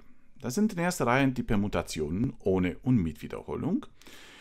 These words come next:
dann die Kombinationen ohne und mit Wiederholung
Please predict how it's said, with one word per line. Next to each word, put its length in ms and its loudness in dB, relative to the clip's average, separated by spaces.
dann 280 4
die 160 -6
Kombinationen 880 4
ohne 500 0
und 180 -4
mit 240 -6
Wiederholung 760 2